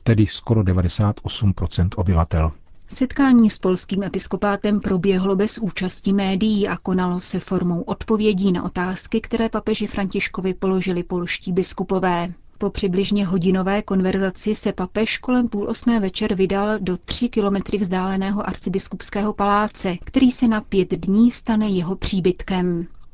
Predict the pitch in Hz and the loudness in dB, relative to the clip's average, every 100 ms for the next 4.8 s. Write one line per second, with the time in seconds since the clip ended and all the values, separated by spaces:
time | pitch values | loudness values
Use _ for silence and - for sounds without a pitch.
0 | - 233 - 247 - 233 190 185 190 190 | -6 -2 0 0 4 4 4 0 -4 -4
1 | - 202 202 - 208 196 190 - 196 - | -2 0 0 -2 -4 -2 -6 -4 -6 -4
2 | 196 208 - 202 - - 202 196 185 175 | -2 -2 -2 -4 -4 -4 0 2 0 -4
3 | - 180 190 180 185 175 185 185 196 180 | -2 0 0 0 -2 0 -2 -2 -4 -6
4 | 185 160 190 196 196 185 190 175 | -6 -6 -2 0 2 2 2 0